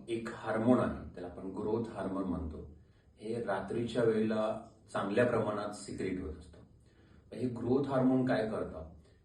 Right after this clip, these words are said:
की फॅट मेटाबॉलिझम करण्यासाठी, म्हणजे फॅटमधली एनर्जी युटिलाइज करण्यासाठी, त्याबरोबर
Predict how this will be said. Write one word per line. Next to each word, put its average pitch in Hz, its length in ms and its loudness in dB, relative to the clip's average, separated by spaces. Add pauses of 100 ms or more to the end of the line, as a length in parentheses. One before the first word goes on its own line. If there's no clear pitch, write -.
(120)
की 123 180 -2 (220)
फॅट 123 340 0
मेटाबॉलिझम 104 760 0
करण्यासाठी, 80 520 -8
म्हणजे 85 360 -8
फॅटमधली 110 580 -6
एनर्जी 110 680 -4 (320)
युटिलाइज 95 480 2
करण्यासाठी, - 720 -6 (680)
त्याबरोबर 127 640 4